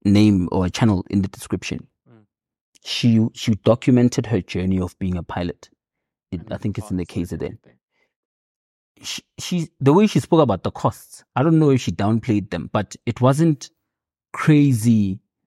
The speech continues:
Speaker 1: like, "Ah, no, they, they paid five hundred thousand," for instance, right?
Speaker 2: That's what I thought.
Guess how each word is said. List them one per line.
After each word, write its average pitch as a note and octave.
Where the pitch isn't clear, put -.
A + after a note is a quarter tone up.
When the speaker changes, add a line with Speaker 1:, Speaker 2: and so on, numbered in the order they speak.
Speaker 1:
like, F#2+
"Ah, D3+
no, D3
they, C3
they A#2
paid C3
five B2+
hundred A#2+
thousand," G#2
for -
instance, -
right? G#2+
Speaker 2:
That's C3
what F3
I C#3+
thought. C3+